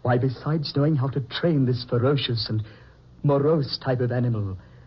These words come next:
besides knowing how to transfer human vocal cords successfully, I have something I can exhibit to the world to prove my knowledge. Think, think of the fortune I can amass,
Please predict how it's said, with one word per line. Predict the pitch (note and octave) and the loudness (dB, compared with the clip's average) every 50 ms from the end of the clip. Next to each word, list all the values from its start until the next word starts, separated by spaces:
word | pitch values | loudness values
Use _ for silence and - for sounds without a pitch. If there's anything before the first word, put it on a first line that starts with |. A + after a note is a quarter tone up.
| - - - - - - - - - - | -20 -20 -20 -20 -20 -20 -20 -14 -6 -4
besides | E3+ - - - G3 G3 F#3+ F3 C#3 C3+ C3+ | -4 -4 -2 0 0 2 2 2 0 0 2
knowing | D#3+ D#3+ E3 D#3 | 2 4 4 2
how | C#3 E3 D#3 | 2 0 0
to | - E3+ | -2 -2
transfer | - - D#3 D#3 D3+ D3 - - - E3+ D3 B2+ B2 A#2+ A#2+ - - - | -2 0 0 2 0 0 -2 0 0 2 2 2 0 -2 -4 -6 -10 -4
human | - F#3+ A3 G#3+ A3+ A3 A3 G#3 D#3 | 0 2 4 4 4 4 2 2 2
vocal | G3 G3 G3 - D#3 C#3 | 2 0 2 0 -2 -2
cords | - C#3 C#3 B2+ A2+ A2+ - | 0 2 2 2 0 -2 -6
successfully, | - C3 - - - - F#3 D3+ - - E3+ C#3 B2 A#2 A2+ G2+ F#2 - - - - - - - - - - - - - - | -8 -8 -10 -6 -2 -2 -2 -2 -2 -2 -2 -2 0 0 -2 -4 -6 -10 -14 -20 -20 -20 -20 -20 -20 -20 -20 -20 -20 -20 -14
I | - G2 | -10 -10
have | F#2+ - B2+ A#2+ | -6 -6 -6 -6
something | - - - C3+ B2+ A#2 B2+ A2+ | -8 -8 -6 -4 -4 -2 -2 -2
I | A#2 A#2 | -2 0
can | A#2 A#2+ A2 | 0 0 0
exhibit | A2 G#2+ A2 G#2+ C#3+ C#3 A#2+ A#2+ G#2+ - | 0 0 0 0 0 0 0 -2 -4 -4
to | - | -4
the | B2 A#2+ | -4 -2
world | A#2 A#2 B2 B2+ A#2+ A#2 A2 G#2 G2+ F#2+ - - - - - | 0 0 2 2 2 2 0 0 -2 -4 -6 -12 -16 -8 -2
to | - F#3+ | -2 -2
prove | - - - A3 C4+ B3+ G#3+ E3+ | -2 0 2 4 4 4 4 4
my | F#3 F3+ E3+ | 4 4 4
knowledge. | F3+ F#3 G3+ G3 F#3 D#3+ C#3+ A#2+ - - - - - - - - - - - - - - | 4 4 4 2 2 0 0 -2 -4 -6 -8 -10 -14 -20 -20 -16 -14 -14 -14 -16 -8 -2
Think, | - D4 D#4 C#4+ - - - - - - - - - - - - - - - - | 2 4 4 4 2 0 -4 -14 -18 -18 -18 -20 -20 -20 -20 -20 -20 -14 -4 0
think | D4+ E4 D4 D4+ | 0 2 2 2
of | D4 | 0
the | D4 C#4+ - - - - - | 0 -2 -4 -4 -12 -6 -2
fortune | B3+ C4 A#3 F#3 - - - E3+ | -2 -2 -2 -4 -4 0 0 2
I | D#3 D3+ | 2 2
can | D3+ D3+ D3 D3+ | 0 0 0 0
amass, | D3 C3+ C3+ C#3+ C3 A#2+ - - - - | 2 2 4 2 2 0 -4 -12 -16 -20